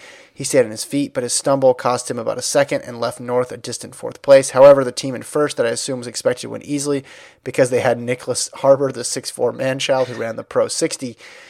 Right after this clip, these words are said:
channeled their inner Team U S A men and botched the first handoff. My Tigers now sat in third,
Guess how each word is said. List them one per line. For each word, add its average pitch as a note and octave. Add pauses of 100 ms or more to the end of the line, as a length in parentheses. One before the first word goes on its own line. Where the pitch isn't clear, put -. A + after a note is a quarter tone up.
(180)
channeled D3
their B2
inner C3
Team C3
U B2+
S A#2+
A A#2
men B2
and A2
botched B2+
the B2+
first A#2+
handoff. D#3 (340)
My B2+
Tigers B2+
now A#2+
sat A2+
in A2+
third, D#3+